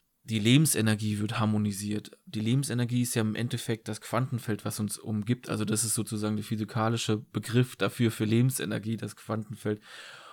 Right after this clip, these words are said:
woraus alles entspringt und auch wir entspringen. Ähm, die Materie entspringt und somit auch wir, unser Körper, also quasi aus dem Quantenfeld emerged,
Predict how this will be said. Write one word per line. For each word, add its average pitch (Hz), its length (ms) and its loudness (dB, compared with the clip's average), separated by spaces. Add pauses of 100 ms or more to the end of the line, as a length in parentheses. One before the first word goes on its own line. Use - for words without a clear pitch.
woraus 107 400 2
alles 123 340 4
entspringt 113 600 0
und 107 160 -6
auch - 220 -10
wir 139 280 4
entspringen. 107 680 -2 (680)
Ähm, 101 360 -2
die 104 120 -4
Materie 123 600 2
entspringt 117 460 0
und 104 100 0
somit 110 340 0
auch 107 240 -4
wir, 117 280 4
unser 107 220 -2
Körper, 107 420 -2
also 104 240 -4
quasi 107 420 -4
aus 107 200 -4
dem 107 120 -2
Quantenfeld 107 760 -4 (500)
emerged, 110 720 4